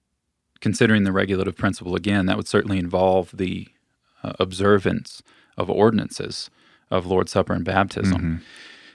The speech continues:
Speaker 1: And one thing that I think this is exposed is a somewhat anemic view of those ordinances. Um,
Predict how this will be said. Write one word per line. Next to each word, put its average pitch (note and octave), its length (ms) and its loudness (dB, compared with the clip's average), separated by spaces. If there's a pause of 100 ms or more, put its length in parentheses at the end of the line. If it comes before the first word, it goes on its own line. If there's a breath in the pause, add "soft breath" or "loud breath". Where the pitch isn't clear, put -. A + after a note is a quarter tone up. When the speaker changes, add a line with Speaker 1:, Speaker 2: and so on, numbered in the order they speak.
(120)
Speaker 1:
And G#2+ 220 0
one A#2 180 6
thing G2+ 200 4
that F#2+ 140 2
I F2+ 40 0
think F2+ 160 -2
this F2+ 180 -4
is F2+ 100 -4
exposed A2 640 4
is G2+ 380 2 (160 loud breath)
a G#2+ 80 -4
somewhat G2+ 360 0
anemic F#2+ 540 0
view F#2 500 -2
of F2+ 140 -6
those F#2 220 0
ordinances. F#2+ 840 -2 (160)
Um, F#2 380 -6